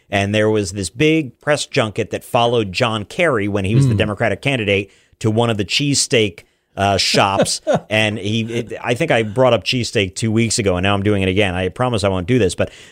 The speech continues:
Speaker 1: um, he goes to order, and he asks if he can get Swiss cheese on his cheesesteak, which,
Speaker 2: <laughs>
Speaker 1: if you've ever been in Philadelphia,
Speaker 2: Oh,
Speaker 1: you
Speaker 2: no,
Speaker 1: cannot
Speaker 2: it's
Speaker 1: find a
Speaker 2: Velveeta
Speaker 1: cheesesteak.
Speaker 2: all the
Speaker 1: <laughs> Right,
Speaker 2: way.
Speaker 1: right.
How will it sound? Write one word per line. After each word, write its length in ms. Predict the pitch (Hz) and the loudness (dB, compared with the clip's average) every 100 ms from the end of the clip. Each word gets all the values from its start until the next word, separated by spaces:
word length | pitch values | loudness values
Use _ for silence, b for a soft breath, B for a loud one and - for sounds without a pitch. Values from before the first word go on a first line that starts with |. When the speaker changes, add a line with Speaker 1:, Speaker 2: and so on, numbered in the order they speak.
| B | B
Speaker 1:
um, 400 | 107 101 101 107 _ - | 0 0 -2 -8 _ -4
he 580 | 123 117 113 107 113 127 | 0 2 2 2 0 0
goes 280 | 139 151 - | 2 2 2
to 100 | 139 - | -2 2
order, 360 | 147 135 117 - b b - | 4 6 4 0 b b -2
and 220 | 120 120 | 0 0
he 180 | 113 123 | -2 -2
asks 340 | 120 143 - | -2 -4 -6
if 80 | 113 | -6
he 120 | 135 | -4
can 140 | 120 113 | -2 2
get 200 | 117 - | 0 0
Swiss 460 | - - 190 - | -2 2 2 2
cheese 400 | - 220 196 147 | -2 -2 0 0
on 120 | 135 | 0
his 160 | 113 113 | 0 0
cheesesteak, 540 | - 147 110 - 107 160 | 2 2 0 2 2 4
which, 200 | 147 - - | 2 2 -6
Speaker 2:
<laughs> 140 | - 143 | -4 -2
Speaker 1:
if 120 | 135 | 2
you've 140 | 120 | 4
ever 180 | 180 180 | 4 4
been 140 | 131 | 2
in 100 | 117 | 0
Philadelphia, 600 | 101 131 117 139 156 117 104 | 2 4 6 6 4 4 2
Speaker 2:
Oh, 40 | |
Speaker 1:
you 160 | 104 82 | 2 0
Speaker 2:
no, 40 | |
Speaker 1:
cannot 400 | 92 95 120 135 | 0 0 2 2
Speaker 2:
it's 80 | 135 | 2
Speaker 1:
find 180 | 151 151 | 2 4
a 60 | 139 | 4
Speaker 2:
Velveeta 340 | 120 131 170 | 2 2 2
Speaker 1:
cheesesteak. 180 | - 113 | 2 2
Speaker 2:
all 180 | 127 113 | 2 2
the 120 | 107 | 2
Speaker 1:
<laughs> 0 | |
Right, 100 | 113 | 2
Speaker 2:
way. 380 | 180 101 165 170 | 2 2 0 2
Speaker 1:
right. 240 | 170 92 | 0 0